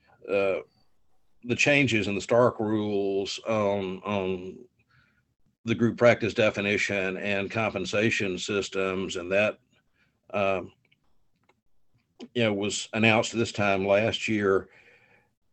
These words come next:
What are you seeing in terms of how people have been responding,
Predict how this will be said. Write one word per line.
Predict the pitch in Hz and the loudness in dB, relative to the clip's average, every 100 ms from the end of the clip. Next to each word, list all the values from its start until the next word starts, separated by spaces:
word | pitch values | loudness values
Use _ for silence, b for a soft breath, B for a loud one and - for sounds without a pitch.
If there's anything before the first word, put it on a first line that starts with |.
| _ _ - | _ _ -2
What | 139 160 190 | 8 12 12
are | 139 135 | 12 6
you | |
seeing | 120 147 143 127 | 2 2 6 6
in | 110 104 | 4 0
terms | 117 123 117 95 110 | 2 4 2 0 -4
of | 92 | -4
how | 110 107 | -2 -2
people | 117 117 104 98 | 0 0 0 0
have | 101 92 | 0 0
been | 101 95 95 | -2 0 -2
responding, | 82 - 95 101 95 90 90 87 | -4 -2 0 0 0 -2 -4 -10